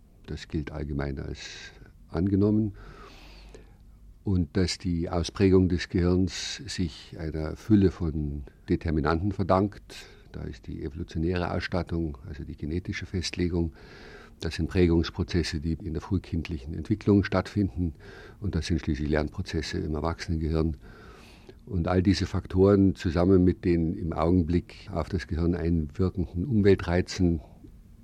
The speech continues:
in Verrechnung mit gespeichertem Wissen legt fest, was als je nächstes geschehen wird, welche Handlung das Gehirn als je nächste ausführen wird.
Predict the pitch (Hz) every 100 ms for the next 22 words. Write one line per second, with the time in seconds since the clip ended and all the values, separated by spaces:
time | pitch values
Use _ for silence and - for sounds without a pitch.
0 | - 98 90 80 87 - 87 82 73 -
1 | - 87 90 85 87 87 78 92 92 82
2 | - - - - - - - - - 98
3 | 101 - 95 - - 85 92 82 - 82
4 | 78 - - 87 - - - - 104 -
5 | 104 101 82 76 - - - 78 71 73
6 | 80 80 82 76 78 - 80 78 78 78
7 | - 87 78 82 - - 82 78 - 76
8 | - - 85 82 92 - -